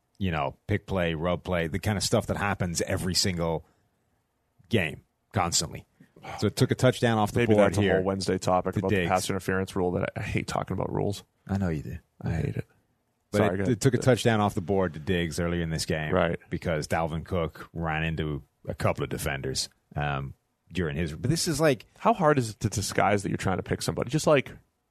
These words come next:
Speaker 1: Well, the
Speaker 2: the
Speaker 1: thing
Speaker 2: route.
Speaker 1: is, it's, it's back to this. This is what the N F L hates, right? This is the <laughs> irony with all their messing up of rules, is the N F L absolutely hates putting, uh, judgment calls in the hands of officials,
Speaker 2: Yeah.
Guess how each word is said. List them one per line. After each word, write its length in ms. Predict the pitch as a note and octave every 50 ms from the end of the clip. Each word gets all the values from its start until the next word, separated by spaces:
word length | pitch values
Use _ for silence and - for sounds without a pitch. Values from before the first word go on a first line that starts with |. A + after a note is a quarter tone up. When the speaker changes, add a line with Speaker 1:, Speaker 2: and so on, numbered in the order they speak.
| _ _ -
Speaker 1:
Well, 140 | A2+ C3 -
the 60 | G3+
Speaker 2:
the 60 | G3+
Speaker 1:
thing 140 | G3+ A#3+ A3+
Speaker 2:
route. 80 | A3+ A3
Speaker 1:
is, 160 | G3+ D3+ - -
it's, 260 | E3 C#3+ - - - -
it's 160 | - C3+ - -
back 240 | - C#3+ D#3 D3+
to 80 | - C3
this. 180 | B2+ C3 A#2 -
This 240 | - C#3 C3+ -
is 100 | E3+ D3
what 160 | C3 C#3+ B2+ -
the 100 | C3+ B2+
N 60 | A#2+
F 120 | A2+ - -
L 120 | F2+ -
hates, 460 | - - B2 B2 - - - - -
right? 240 | - D#2 F#2 A2+ - - - - - _ _ _ -
This 160 | B2+ B2+ -
is 80 | D3
the 200 | - - - D#3
<laughs> 20 | D3
irony 360 | C#3 D3+ D#3+ C3 G2+ F2+ F2
with 120 | F#2+ F#2+ G#2
all 140 | G2+ G#2 G2+
their 120 | G#2+ F#2+
messing 380 | F2+ F#2+ F#2+ G2 F#2+ - G#2 F#2+
up 140 | G#2 -
of 160 | F2 D2 - F2
rules, 340 | G#2 A2+ B2+ C3+ B2 - - - - _ _ -
is 140 | A2 G#2+
the 120 | F2+ G#2 A#2+
N 100 | C#3+ E3
F 160 | D#3 A#2+ C#3
L 240 | B2+ A2+ G2 - _ _ -
absolutely 800 | G#2+ A#2+ C#3 - - - C#3+ C#3+ B2 B2+ C#3 - - B2 A2
hates 640 | F2 D#2+ - - - D3+ D3+ A#2+ - - - - - - - _ _ _ _ _ _ -
putting, 540 | - - - D#3 D3 D3 C3+ C3 A#2+ A2 F#2+ _ _ _ _ _ _ _ _
uh, 220 | - G2+ G2+ F#2+ F2
judgment 520 | - - - D3 E3+ C#3+ A#2+ A#2 F#2+ D#2+ -
calls 380 | - G#2+ F2 D#2 D#2 E2+ - -
in 180 | - G#2 G#2+
the 100 | G#2+ F#2+
hands 400 | F2+ G#2 G2+ F#2+ F#2+ F#2 E2+ - - -
of 480 | F#2 F2+ E2+ E2+ E2+ D#2+ - - - - _ _ _ -
officials, 600 | A2 - - G#3 G#3+ - - - - - - - - -
Speaker 2:
Yeah. 120 | - G2